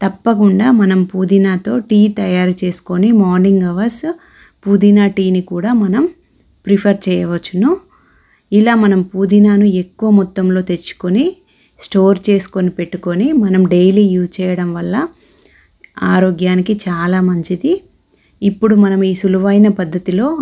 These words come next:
ఆకును కలెక్ట్ చేసుకొని కాడలను వేరుగా చేసుకొని చూడండి, కాడలు వేరుగా అయ్యాయి, ఆకులు వేరుగా అయ్యాయి.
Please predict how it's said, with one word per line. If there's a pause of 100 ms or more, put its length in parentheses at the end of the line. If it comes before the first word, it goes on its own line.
(160)
ఆకును
కలెక్ట్
చేసుకొని (840)
కాడలను
వేరుగా (100)
చేసుకొని
చూడండి, (160)
కాడలు
వేరుగా
అయ్యాయి, (160)
ఆకులు
వేరుగా
అయ్యాయి.